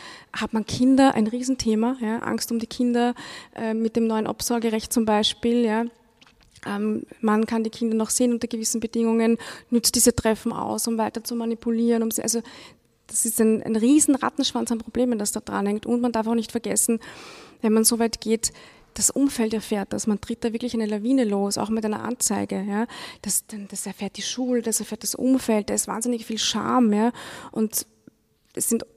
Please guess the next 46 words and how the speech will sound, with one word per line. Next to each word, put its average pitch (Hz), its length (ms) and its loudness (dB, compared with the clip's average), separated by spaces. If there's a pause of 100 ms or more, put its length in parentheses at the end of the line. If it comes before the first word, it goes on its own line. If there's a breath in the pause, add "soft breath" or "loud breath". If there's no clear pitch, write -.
(200)
also, 208 220 0
und - 440 -4 (100)
finanzielle 226 520 2
Abhängigkeiten, 196 720 -4
ja, 202 120 -4
natürlich 196 480 -6
auch. 196 160 -6
Das 202 80 -6
sind 208 120 -2
oft 208 200 0
Frauen, 196 320 0
die 208 180 2 (420 loud breath)
auch 190 140 -2
gewünscht 240 460 2
nicht 226 180 -2
arbeiten 196 380 -2
gehen 196 200 -2
von 196 180 2
den 196 140 2
Männern, 185 360 -2
ja, 202 180 -2 (160)
dass - 180 0
mit 208 240 -4
er 196 140 -2
dann 202 140 0
vielleicht 202 320 -4
doch 208 100 -4
noch 214 140 -4
mehr 208 160 0
in 196 60 -2
der 196 120 -2
Hand 190 260 -4
hat. 196 160 -2 (360 loud breath)
Da 214 80 0
spielt 220 260 2
so 254 120 4
viel 247 180 4
mit 240 340 4
und 220 120 2
das 220 100 2
ist 220 100 2
alles, - 500 4 (260 loud breath)
das - 180 0
alles 269 300 4
ist - 160 0
Gewalt - 560 -6